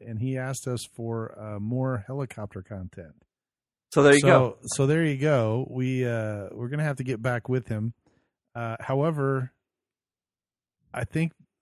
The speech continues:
Speaker 1: I mean, honestly, you can see I have one.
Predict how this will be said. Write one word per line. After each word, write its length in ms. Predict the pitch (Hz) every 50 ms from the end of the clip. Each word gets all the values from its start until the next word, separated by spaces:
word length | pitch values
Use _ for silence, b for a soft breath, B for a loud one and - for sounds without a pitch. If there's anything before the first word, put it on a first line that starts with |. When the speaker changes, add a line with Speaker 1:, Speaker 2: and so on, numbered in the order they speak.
| _ _ _ _ _ - - _ _ _ _ -
Speaker 1:
I 120 | 127 127
mean, 360 | 131 135 139 131 127 123 120 117
honestly, 400 | 131 139 151 156 156 - - 147
you 120 | 139 139 135
can 140 | - 135 123
see 320 | - - - 151 147 147
I 100 | 131 - 113
have 200 | 139 135 135 135
one. 420 | 135 139 131 131 131 127 123 107